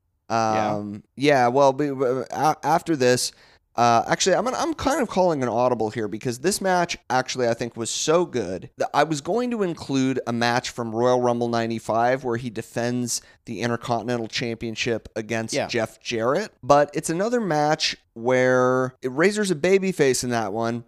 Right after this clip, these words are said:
Speaker 2: but he also, uh, loses in that one. And I'm like, two back-to-back losses, and
Speaker 1: Plus, we don't really wanna watch Slapnuts, do we?
Speaker 2: Well, this is pre, this is, this is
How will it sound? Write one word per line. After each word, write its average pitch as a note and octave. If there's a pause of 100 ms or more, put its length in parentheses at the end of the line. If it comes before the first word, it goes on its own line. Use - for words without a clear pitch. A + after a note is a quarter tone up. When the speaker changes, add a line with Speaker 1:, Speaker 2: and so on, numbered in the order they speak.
Speaker 2:
but C#3
he D#3+
also, D3+ (100)
uh, A2
loses C#3 (120)
in A2+
that D#2+
one. F2
And G#2+
I'm B2
like, B2 (520)
two G#3+
back-to-back F3+
losses, C#3+ (420)
and C3
Speaker 1:
Plus, G3+
we A3+
don't A3+
really G3
wanna C#3+
watch A#2
Slapnuts, G#2
do B2
we? B2 (300)
Speaker 2:
Well, C#3+
this E3+
is C#3+
pre, C#3+
this B2
is, A#2+ (100)
this D#3
is C3+